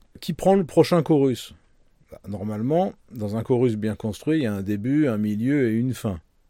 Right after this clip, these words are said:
On entend donc très bien que celui qui fait le chorus a fini, et donc on va changer de soliste, vu qu'on est à la fin de la grille.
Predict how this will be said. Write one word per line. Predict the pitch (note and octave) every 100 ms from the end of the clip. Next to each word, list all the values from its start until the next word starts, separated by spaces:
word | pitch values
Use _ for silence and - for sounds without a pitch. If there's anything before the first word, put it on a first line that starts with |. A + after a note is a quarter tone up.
| _
On | G2 F#2+
entend | F#2 G2+
donc | F#2+ F#2 -
très | - G#2
bien | B2+ D3+ E3+ _
que | -
celui | G2+ - G2 A2 A2
qui | - F#2+
fait | E2+ G2+
le |
chorus | F#2 G#2 G#2+ -
a | F2+
fini, | - G#2 D#3 G3+ - _ -
et | G2
donc | G2 D3+ B2
on | G#2
va | F#2
changer | - A2+ B2+
de | -
soliste, | C3 E3 D#3+ - G2
vu | G#2+
qu'on | A#2 G#2+
est |
à | G2+
la | F#2
fin | A#2
de | G2+
la | F#2+
grille. | F2+ D#2+ D2